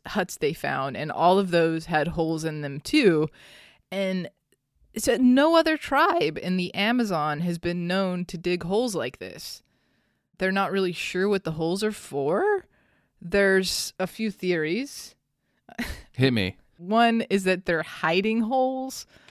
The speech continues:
Speaker 1: Which
Speaker 2: That was my first theory.
Speaker 1: Really?
Speaker 2: Sometimes it just feels, you know, you know, like, dogs, like, sometimes they like to be in their little kennel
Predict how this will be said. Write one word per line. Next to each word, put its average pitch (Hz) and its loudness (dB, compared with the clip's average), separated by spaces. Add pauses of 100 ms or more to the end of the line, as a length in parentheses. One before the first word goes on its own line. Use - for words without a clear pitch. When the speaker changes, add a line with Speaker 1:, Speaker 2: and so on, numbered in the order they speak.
(380)
Speaker 1:
Which 135 -2
Speaker 2:
That 113 6
was 101 2
my 92 0
first - -10
theory. - -10
Speaker 1:
Really? 262 -4 (560)
Speaker 2:
Sometimes 170 -10
it 160 -16
just 156 -12
feels, 123 -6
you 156 -6
know, 110 -2
you 170 4
know, 196 4
like, 135 4 (120)
dogs, 101 0
like, 90 -10 (720)
sometimes 98 -8
they 92 -4
like 87 -6
to 92 -6
be 90 -4
in 87 -8
their 90 -8
little 85 -10
kennel 90 -12